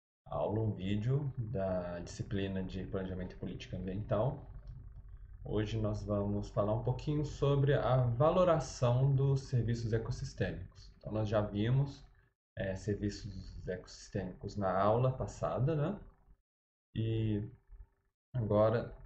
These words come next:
nós vamos pensar o, como que a gente pode dar valor pra eles, seja monetariamente, normalmente, ou pelo menos falar assim, o quanto que é importante pra gente também, né?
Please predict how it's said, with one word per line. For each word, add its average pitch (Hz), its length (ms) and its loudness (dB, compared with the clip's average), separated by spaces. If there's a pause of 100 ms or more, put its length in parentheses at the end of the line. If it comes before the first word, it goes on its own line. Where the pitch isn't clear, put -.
(360)
nós 120 140 2
vamos 127 280 4
pensar 135 400 2
o, 131 160 0 (220)
como 160 260 2
que - 80 -2
a 156 40 4
gente 156 180 -2
pode 135 840 4 (340)
dar 127 240 4
valor 135 540 6
pra 113 140 2
eles, - 240 -2
seja 143 400 2
monetariamente, 123 1000 2
normalmente, 113 680 0
ou 170 300 2
pelo 156 240 0
menos 151 160 0
falar 151 200 2
assim, 143 160 -2
o 139 60 -4
quanto 165 400 2
que - 140 -2
é - 20 4
importante - 640 -4
pra - 160 -10
gente - 360 -10
também, 123 260 2
né? - 280 -6